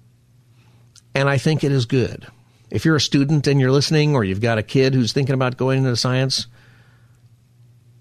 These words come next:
teach them about faith in God. Teach them that they don't have to reject their faith in order to get into science, that both of those things actually can work together, that it's a myth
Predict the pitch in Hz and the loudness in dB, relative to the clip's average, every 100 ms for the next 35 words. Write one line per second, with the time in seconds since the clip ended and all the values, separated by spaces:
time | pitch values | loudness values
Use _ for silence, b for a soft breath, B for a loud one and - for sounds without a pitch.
0 | - - 175 - 139 107 110 104 - 123 | -4 -2 0 0 2 2 0 -2 -2 0
1 | 127 120 113 98 87 82 90 _ _ _ | 0 0 0 0 -2 -6 -10 _ _ _
2 | _ _ _ _ _ - 156 - 135 117 | _ _ _ _ _ -4 -2 -2 -2 0
3 | 113 127 135 120 120 - 95 92 113 117 | 0 0 2 0 0 -2 -4 -2 -2 -4
4 | - 104 87 - 131 113 90 92 98 95 | -4 -4 -2 -2 0 -2 -2 -4 -2 -2
5 | 87 92 95 90 90 95 139 139 - - | -2 -2 -2 -2 -2 -2 -2 -4 -6 -10
6 | - b b b b b - 107 98 98 | -10 b b b b b -6 -2 -2 -4
7 | - _ - 123 123 156 147 117 104 - | -12 _ -18 -4 0 0 0 0 0 0
8 | 117 101 92 - 147 - 131 110 107 110 | 0 0 -4 -6 -6 -2 -2 0 -2 -2
9 | - 98 107 107 90 98 - 95 131 170 | -2 -2 -2 -2 -2 -4 -2 0 0 0
10 | - | -6